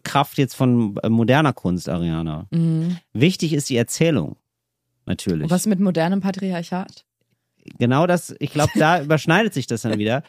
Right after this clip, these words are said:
Speaker 1: weil Männer gerne was erzählen auch zu den
Speaker 2: Sehr
Speaker 1: Sachen.
Speaker 2: gerne erzählen Männer was
Speaker 1: Eben.
Speaker 2: einem, ja.
Speaker 1: Und das,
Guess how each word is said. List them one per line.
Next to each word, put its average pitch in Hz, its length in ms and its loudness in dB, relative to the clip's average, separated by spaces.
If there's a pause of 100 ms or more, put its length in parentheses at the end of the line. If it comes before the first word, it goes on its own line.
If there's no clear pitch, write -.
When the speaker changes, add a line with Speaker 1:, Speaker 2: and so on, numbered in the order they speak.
(180)
Speaker 1:
weil 127 160 4
Männer 180 300 2
gerne 160 400 0
was 156 180 -2
erzählen 180 580 0
auch 85 240 -6
zu - 140 -8
den 190 80 0
Speaker 2:
Sehr 180 220 6
Speaker 1:
Sachen. 185 100 -4
Speaker 2:
gerne 156 360 0
erzählen 151 340 -2
Männer 143 260 -2
was 131 180 -2
Speaker 1:
Eben. 147 200 4
Speaker 2:
einem, 135 240 -2
ja. 139 260 -4
Speaker 1:
Und 139 180 4
das, 180 240 2